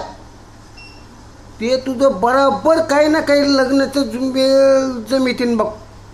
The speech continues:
माझं, माझं त्यांनी जमिलं होतं. हा, पहिलं, पहिलं, हा. किती झालं? मी बघ कसं अनपढ आहे.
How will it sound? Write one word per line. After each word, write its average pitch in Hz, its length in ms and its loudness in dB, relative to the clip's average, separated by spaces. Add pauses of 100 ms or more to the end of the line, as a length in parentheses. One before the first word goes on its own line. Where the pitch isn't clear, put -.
(880)
माझं, 202 420 -4 (680)
माझं 165 420 -4
त्यांनी 262 460 -4
जमिलं 277 440 0
होतं. 254 440 2 (520)
हा, 208 520 -2 (800)
पहिलं, 302 420 4 (360)
पहिलं, 311 580 4
हा. 254 680 0 (440)
किती 403 200 -10
झालं? 233 340 -6 (760)
मी 160 360 -4
बघ 277 140 0
कसं 285 280 -4
अनपढ 277 520 0
आहे. 214 120 2